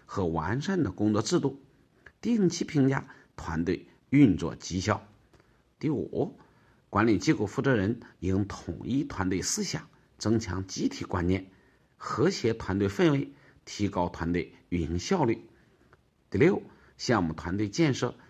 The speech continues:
应开展绩效管理，利用团队成员集体的协作成果。这六条啊，都非常的关键。比如第一条里边，一定要明确团队管理的原则，规范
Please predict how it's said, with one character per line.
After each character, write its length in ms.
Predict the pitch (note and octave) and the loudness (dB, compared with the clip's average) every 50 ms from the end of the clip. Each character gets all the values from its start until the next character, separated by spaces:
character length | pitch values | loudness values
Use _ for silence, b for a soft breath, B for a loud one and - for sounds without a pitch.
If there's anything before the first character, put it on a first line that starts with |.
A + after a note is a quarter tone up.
| B B | B B
应 200 | - F#2 F2+ E2+ | -2 0 0 0
开 220 | - - - F2+ | -2 -2 -4 -4
展 180 | D#2+ E2 - - - | -4 -6 -8 -12 -12
绩 260 | - - F#2+ A#2+ D#3 | -10 -6 -4 -4 -4
效 220 | F3+ - F3+ C3 | -2 -2 -2 -2
管 180 | A2 - G2 G2 | 0 0 0 0
理， 220 | G#2 A2 - - B B B B B B | 0 0 -2 -6 B B B B B B
利 160 | B - G#2 | B 2 4
用 160 | G#2 G2 G2 | 4 4 2
团 220 | G2 - - - F2+ | -2 -4 -6 -6 -4
队 120 | F#2 F2+ | -4 -4
成 340 | D2 - - - - B2 D3 | -4 -6 -8 -6 -2 0 0
员 200 | C3+ G#2+ G#2 - B B B B | 0 -2 -4 -8 B B B B
集 320 | - - - A#2 D#3+ G#3 G#3+ | -12 -6 -2 -2 0 0 -2
体 180 | - - - | -4 -4 -6
的 140 | D#2 - C2+ | -6 -4 -6
协 260 | - - - F#2 F2+ | -10 -8 -4 -2 -2
作 120 | F2+ F#2+ F2+ | 0 0 0
成 240 | - - G2 G#2 G#2 | -2 0 0 0 0
果。 260 | G2+ G#2+ - - - _ b b b b b b b b b b b b b b b b | 0 -2 -6 -8 -16 _ b b b b b b b b b b b b b b b b
这 140 | - F#2+ F#2+ | -2 0 2
六 200 | A2 C#3+ B2 G2 | 2 2 2 0
条 180 | - - - | -2 -4 -4
啊， 320 | C2+ D2+ D#2+ - - - - _ | -2 -2 -2 -4 -6 -14 -18 _
都 80 | - G2+ | -12 -12
非 280 | G2+ - - D#3+ G3 F#3+ | -8 -2 2 2 2 2
常 200 | F#3 - F#2 D#2+ | 0 -4 -6 -6
的 80 | D#2+ | -6
关 240 | - - F2 F2 F2+ | -4 -2 0 0 2
键。 200 | F2+ G2 G2 - b b b b b b b b | 0 0 -2 -6 b b b b b b b b
比 80 | - | -6
如 220 | E2 E2+ G2 - b b b b b b _ | -4 -4 -4 -6 b b b b b b _
第 100 | - D#3+ | -4 -2
一 120 | G3 A3+ A#3 | 0 0 -2
条 200 | A#3 - - C3+ | 0 2 2 4
里 120 | B2+ A#2+ | 4 4
边， 240 | G#2+ B2 A#2 - b b b b b b b b b b | 2 0 -2 -4 b b b b b b b b b b
一 200 | b F#2+ G2 C3 | b -2 0 0
定 200 | D3+ F3+ F#3 F3 | 2 4 4 4
要 180 | D#3 C3+ - - B B B B | 4 2 0 -4 B B B B
明 240 | B E2+ F2 F#2+ A#2 | B -2 0 0 0
确 160 | - - G#2 - | -2 -4 -8 -8
团 340 | - - - - E2+ E2+ F2+ | -8 -12 -14 -10 -8 -6 -4
队 120 | G2 D#2+ | -4 -6
管 340 | - - - - - C#2+ D2+ | -6 -8 -12 -12 -12 -10 -10
理 60 | F2+ | -10
的 120 | F2 - - | -10 -10 -10
原 380 | C#2 D#2+ D#2+ D2+ D#2+ A#2 F#3 | -10 -8 -8 -6 -2 0 0
则， 220 | D3 C3 - - - b b b b b b b b b b | 0 -2 -4 -8 -10 b b b b b b b b b b
规 280 | - F#3+ A#3+ B3+ B3 A3+ | -2 0 2 2 2 0
范 240 | - - - - | -4 -6 -8 -10